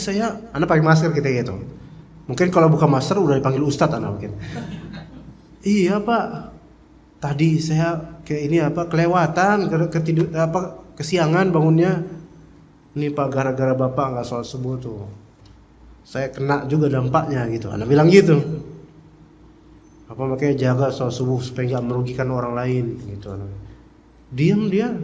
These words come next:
kicep. Dia bingung. Ya, ya, orang kalau misalnya nabrak atau yang dia penyebab kecelakaan, pasti bingung kan?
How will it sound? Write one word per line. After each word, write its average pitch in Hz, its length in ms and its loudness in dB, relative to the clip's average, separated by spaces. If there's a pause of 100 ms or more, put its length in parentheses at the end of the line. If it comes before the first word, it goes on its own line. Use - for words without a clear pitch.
(100)
kicep. 208 480 -4 (960)
Dia 247 160 8
bingung. 320 400 12
Ya, 160 240 2
ya, 214 320 4
orang 185 320 4
kalau 190 320 8
misalnya 185 440 6
nabrak 160 360 6
atau 170 440 2 (120)
yang 180 320 4
dia 180 160 10
penyebab 175 560 2
kecelakaan, 175 880 4 (240)
pasti 233 320 6
bingung 233 400 10
kan? - 400 4